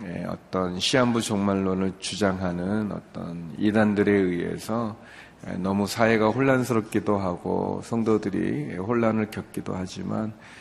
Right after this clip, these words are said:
에, 그러나 하나님의 날이 몇 년, 몇 월, 며칠, 몇 시에 어디에 임한다는,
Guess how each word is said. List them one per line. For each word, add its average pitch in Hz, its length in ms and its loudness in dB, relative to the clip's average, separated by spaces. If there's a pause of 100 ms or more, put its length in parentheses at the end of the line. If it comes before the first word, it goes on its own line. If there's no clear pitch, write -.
(320)
에, 95 200 -6
그러나 101 540 0 (320)
하나님의 123 560 4
날이 104 300 6
몇 101 600 2
년, 107 460 4
몇 98 220 2
월, 104 140 4
며칠, 95 540 -2
몇 98 120 4
시에 98 320 0
어디에 95 500 4
임한다는, 101 1040 2